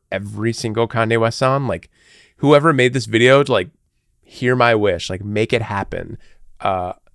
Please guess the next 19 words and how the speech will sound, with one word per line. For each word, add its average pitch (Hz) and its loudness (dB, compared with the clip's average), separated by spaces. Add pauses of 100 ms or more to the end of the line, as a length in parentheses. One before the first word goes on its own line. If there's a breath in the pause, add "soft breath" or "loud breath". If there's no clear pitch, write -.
(200)
bring 113 -2
it 143 -2
to - -6
fruition, 98 -4
like, 82 -14
manifest 107 -4
this 110 -6
reality 95 -2 (340 soft breath)
where 107 2 (200)
there 113 2
is 98 -6
this 120 0
version 107 -2 (260)
of 107 -2 (120)
every 104 -2
single 98 -10
Kanye 87 -8
West 87 -10
song. - -14